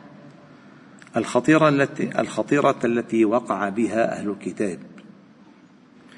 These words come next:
إن كان من انحرافات عقدية، وإن كانت من انحرافات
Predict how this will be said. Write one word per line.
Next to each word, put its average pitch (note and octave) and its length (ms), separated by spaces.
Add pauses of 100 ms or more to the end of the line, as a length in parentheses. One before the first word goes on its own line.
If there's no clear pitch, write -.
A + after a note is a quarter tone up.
(320)
إن A2+ 140
كان C#3 340
من A#2+ 160
انحرافات A2+ 720 (1300)
عقدية، A#2 680 (3000)
وإن C3 320
كانت C3 380 (140)
من A2+ 160
انحرافات G#2 800